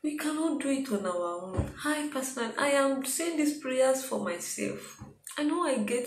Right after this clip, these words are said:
to that position. I know. I know I have some people that have lined up against me now that, "Tomorrow we're going to teach you something."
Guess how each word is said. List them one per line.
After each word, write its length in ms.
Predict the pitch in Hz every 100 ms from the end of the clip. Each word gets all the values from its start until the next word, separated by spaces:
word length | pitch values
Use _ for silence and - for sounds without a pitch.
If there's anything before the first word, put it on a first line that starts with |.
| -
to 120 | 220
that 360 | 214 220 - -
position. 640 | 220 214 214 - - - - - _ _ _ _ - - - - -
I 120 | 339 339 320
know. 480 | 311 349 226 - - _ - - _ _ _ _ - 330
I 40 | 330
know 200 | 349 370
I 40 |
have 80 | 330
some 180 | 320 269
people 200 | 302 320
that 220 | 277 240
have 120 | 233
lined 300 | 277 294 285
up 160 | 277 269
against 460 | 240 214 254 262 254
me 120 | 247
now 180 | 240 240
that, 340 | - - -
"Tomorrow 600 | 277 262 302 311 294 - - - - - 294
we're 120 | 294
going 180 | 320 320
to 180 | 294
teach 260 | - 320 320
you 80 | 294
something." 680 | 277 269 262 240 220 -